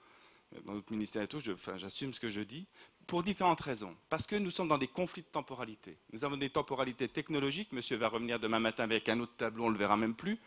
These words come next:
Il y a des temporalités politiques nationales, il y a des temporalités institutionnelles, et il y a des temporalités du local et des individus. Et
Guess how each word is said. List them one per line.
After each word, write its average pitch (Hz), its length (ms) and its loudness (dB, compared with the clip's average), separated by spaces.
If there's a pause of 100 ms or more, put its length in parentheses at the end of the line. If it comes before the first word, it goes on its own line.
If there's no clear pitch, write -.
(380)
Il 123 60 0
y - 20 8
a 123 40 8
des 120 140 2
temporalités 117 640 4
politiques 139 640 -2
nationales, 123 500 -6
il 143 60 -10
y 123 60 -2
a 110 40 2
des 110 80 4
temporalités 117 720 0
institutionnelles, 160 800 -2
et 123 60 -6
il 117 60 -2
y 123 40 0
a 117 40 0
des 117 100 -2
temporalités 117 580 0
du 107 140 -6
local 123 340 0
et 139 80 -2
des 123 240 0
individus. 151 500 -2 (1080)
Et 135 160 0